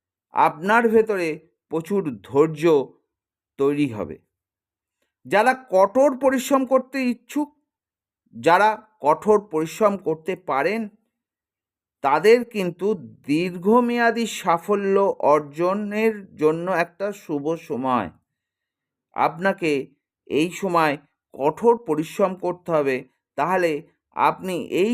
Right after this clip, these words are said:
যোগের পরবর্তীকালে একটা সাফল্য অর্জন করতে পারবেন। এই সময় কিন্তু বিবাহিত জীবনে উত্তেজনা এবং অসন্তোষ সৃষ্টি হতে পারে।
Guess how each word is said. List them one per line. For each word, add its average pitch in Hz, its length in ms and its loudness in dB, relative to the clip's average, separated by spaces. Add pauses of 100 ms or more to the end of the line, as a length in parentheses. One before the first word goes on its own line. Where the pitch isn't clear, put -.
যোগের 156 400 -2
পরবর্তীকালে 156 920 -2 (420)
একটা - 320 -2 (360)
সাফল্য 185 640 -2
অর্জন 139 400 0
করতে 98 320 -10
পারবেন। 85 420 -8 (1160)
এই 190 220 4
সময় 262 380 4
কিন্তু 269 380 0 (560)
বিবাহিত 180 760 2 (140)
জীবনে 233 440 2 (920)
উত্তেজনা 190 640 0 (460)
এবং 220 240 4 (380)
অসন্তোষ 254 640 0 (120)
সৃষ্টি 196 340 -2
হতে 175 240 0
পারে। 90 280 -4